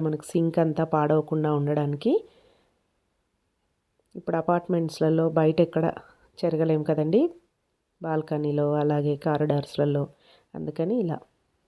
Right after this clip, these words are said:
ప్లేట్లోనే ఇలా జాలీలోకి వేసుకొని జాలీతో ఇలా ఇలా అన్నారంటే చూడండి మనకు పల్లీలన్నీ పైకి వచ్చేస్తాయి. ఇది ఒక సింపుల్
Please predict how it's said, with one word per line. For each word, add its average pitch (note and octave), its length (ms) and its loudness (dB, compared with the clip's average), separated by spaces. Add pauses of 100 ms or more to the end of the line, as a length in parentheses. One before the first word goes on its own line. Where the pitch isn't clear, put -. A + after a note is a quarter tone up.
(880)
ప్లేట్లోనే E3 560 -2 (380)
ఇలా D#3+ 220 -10
జాలీలోకి D#3 560 2
వేసుకొని D3+ 520 0 (720)
జాలీతో D3+ 500 -2
ఇలా D3+ 240 2
ఇలా D3+ 220 0
అన్నారంటే D3 600 -2 (1700)
చూడండి E3+ 360 -6
మనకు F#3+ 260 0
పల్లీలన్నీ D#3 580 2
పైకి D3+ 320 0
వచ్చేస్తాయి. C#3+ 560 -2
ఇది C#3+ 120 0
ఒక D3+ 200 0
సింపుల్ E3+ 500 0